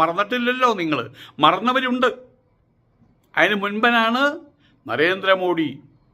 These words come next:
ഇവിടെ വന്നു, ആശുപത്രിയിൽ പോയി, ഒരു കൊച്ചുകുട്ടിയെ പിടിച്ച് ഉമ്മ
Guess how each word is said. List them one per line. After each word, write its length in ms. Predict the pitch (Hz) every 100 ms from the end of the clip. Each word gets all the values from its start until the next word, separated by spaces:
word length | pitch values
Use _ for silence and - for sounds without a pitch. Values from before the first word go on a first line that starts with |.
| _ _ _ - _ -
ഇവിടെ 180 | 175 208
വന്നു, 240 | 208 214 269 269 269 - 156
ആശുപത്രിയിൽ 480 | 185 220 220 233 226
പോയി, 180 | 233 269 254
ഒരു 80 | 185 202
കൊച്ചുകുട്ടിയെ 680 | 202 226 220 - 226 233 233 - - - -
പിടിച്ച് 240 | 208 214 208
ഉമ്മ 180 | 214